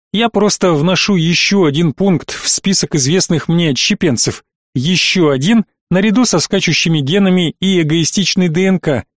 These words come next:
окольный путь распространения репликаторов. Но это может стать головной болью для кого-то,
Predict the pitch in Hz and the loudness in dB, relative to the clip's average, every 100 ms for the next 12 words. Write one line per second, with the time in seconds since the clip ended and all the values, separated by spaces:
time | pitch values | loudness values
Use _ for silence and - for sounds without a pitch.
0 | _ 233 233 220 175 175 - 165 156 170 | _ -4 0 2 2 0 0 -2 0 -2
1 | - 165 185 180 175 151 151 160 190 - | -2 -2 0 2 2 0 0 -2 -4 -4
2 | - 110 - _ _ _ _ _ _ _ | -4 -6 -8 _ _ _ _ _ _ _
3 | _ _ - 170 220 247 240 214 190 185 | _ _ -6 0 2 2 2 2 2 2
4 | 196 - 180 185 151 185 160 180 185 147 | 0 -2 0 0 0 2 2 2 2 2
5 | 190 175 156 160 151 143 143 185 247 | 2 2 2 0 0 0 0 2 0